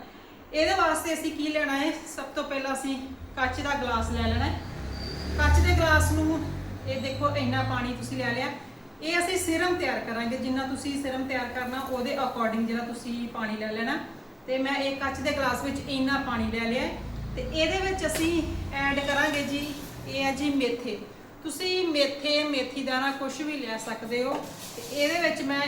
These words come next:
ਇੱਕ ਚਮਚ ਜਿਹੜਾ ਵਾ ਉਹ ਮੇਥਿਆਂ ਦਾ ਐਡ ਕਰ ਦੂੰਗੀ ਗਲਾਸ ਦੇ ਵਿੱਚ। ਗਲਾਸ ਦੇ ਵਿੱਚ ਮੈਂ ਇੱਕ ਚਮਚ ਜਿਹੜਾ ਵਾ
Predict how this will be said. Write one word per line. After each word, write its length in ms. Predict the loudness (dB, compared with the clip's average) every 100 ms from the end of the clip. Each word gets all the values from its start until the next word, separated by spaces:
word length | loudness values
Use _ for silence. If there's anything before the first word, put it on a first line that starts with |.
| -2
ਇੱਕ 360 | -2 -2 -4 -2
ਚਮਚ 340 | 0 0 -2 -2
ਜਿਹੜਾ 280 | 0 2 2
ਵਾ 340 | 2 0 0
ਉਹ 160 | -2 0
ਮੇਥਿਆਂ 420 | 0 -4 -4 -4
ਦਾ 100 | -4
ਐਡ 320 | -4 -4 -2
ਕਰ 140 | -2 -2
ਦੂੰਗੀ 260 | -2 -2
ਗਲਾਸ 340 | -2 -2 -2 -6
ਦੇ 140 | -8
ਵਿੱਚ। 180 | -8 -10 -12 -16 -16 -16 -16 -16 -14 -14 -10 -8 -8 -12 -14 -14 -16 -10 -4
ਗਲਾਸ 260 | 0 0
ਦੇ 120 | 2 2
ਵਿੱਚ 220 | 2 2
ਮੈਂ 160 | 0
ਇੱਕ 260 | -2 -4 -2
ਚਮਚ 360 | 0 2 2 -2
ਜਿਹੜਾ 340 | 0 2 4
ਵਾ 340 | 4 2 0